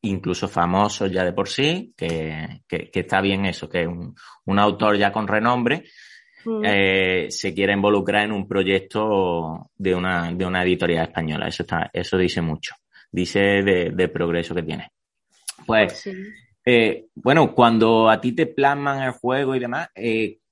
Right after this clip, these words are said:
Speaker 1: pues tú en realidad la mecánica, tú no tenías ni idea de cómo iba a ir el juego. A ti te dirían,
Speaker 2: Eso es muy,
Speaker 1: "Queremos"
Speaker 2: eso es súper, súper curioso.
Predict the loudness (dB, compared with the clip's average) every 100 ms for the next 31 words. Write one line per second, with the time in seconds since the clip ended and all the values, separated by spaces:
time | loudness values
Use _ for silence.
0 | _ _ -6 -4 0 0 2 0 2 2
1 | 4 2 0 -2 -2 -2 -4 -6 -6 -8
2 | -8 -6 -4 -4 -4 -6 0 2 4 2
3 | -2 -6 -6 -2 -2 -2 -4 -2 -2 -2
4 | -6 -6 -6 -4 -6 -10 -8 -6 -2 0
5 | 0 2 2 4 4 2 2 0 2 0
6 | 0 -2 2 0 0 -4 -4 -2 -2 -4
7 | -2 2 2 0 -8 -10